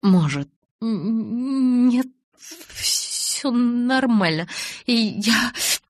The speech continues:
не хочу идти на улицу. Эдвард уже не раз пытался уговорить меня удрать отсюда, но я панически боялась выйти из палатки. Если здесь, в защищённом от ветра месте, так холодно,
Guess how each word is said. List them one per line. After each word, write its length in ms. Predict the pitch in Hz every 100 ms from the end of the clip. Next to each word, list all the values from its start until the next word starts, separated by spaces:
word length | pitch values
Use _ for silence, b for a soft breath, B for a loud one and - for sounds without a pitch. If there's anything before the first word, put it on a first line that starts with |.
| _ _ _ _
не 400 | 226 247 254 269
хочу 360 | - 240 - 240
идти 500 | 220 - _ - 233
на 220 | 214 226
улицу. 560 | 254 226 240 - 220 B B B B _ _ _ _
Эдвард 460 | 190 180 160 170 185
уже 200 | 175 190
не 140 | 175
раз 240 | 190 190 -
пытался 480 | 160 160 175 -
уговорить 460 | 165 170 175 196 190
меня 220 | 165 165
удрать 420 | 170 170 170 170
отсюда, 400 | 156 156 180 180
но 80 | 175
я 160 | 175 175
панически 720 | 190 190 202 214 - 190 202
боялась 560 | 170 180 190 185 185 170
выйти 300 | 175 185 185
из 120 | 185
палатки. 560 | 185 180 151 156 - - B B B
Если 380 | 196 220 - 202
здесь, 480 | 175 170 185 151 -
в 80 | -
защищённом 760 | 170 185 - 185 214 214 196 185
от 160 | 180 180
ветра 320 | 175 190 170
месте, 360 | 175 190 - 165
так 340 | 156 190 185
холодно, 520 | - 208 214 160 135